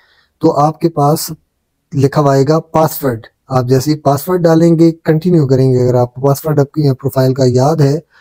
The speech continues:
तो आपका account permanently delete हो जाएगा। अभी मैंने ये delete नहीं करना, बस आपको बताना था।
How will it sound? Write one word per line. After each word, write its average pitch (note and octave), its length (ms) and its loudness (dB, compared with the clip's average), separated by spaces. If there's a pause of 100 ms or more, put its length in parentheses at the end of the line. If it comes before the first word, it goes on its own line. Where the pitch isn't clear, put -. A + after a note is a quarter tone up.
(260)
तो C3+ 80 0
आपका B2+ 240 0
account B2+ 400 -4
permanently C3+ 640 0 (400)
delete D3+ 480 2
हो A2 180 0
जाएगा। G#2+ 480 -4 (300)
अभी C3 120 4
मैंने D3+ 280 4
ये D#3 100 4
delete D3+ 280 2
नहीं F3+ 120 4
करना, D#3+ 340 0
बस B2+ 200 -8
आपको C3 260 -6
बताना C#3+ 340 0
था। C#3 280 -6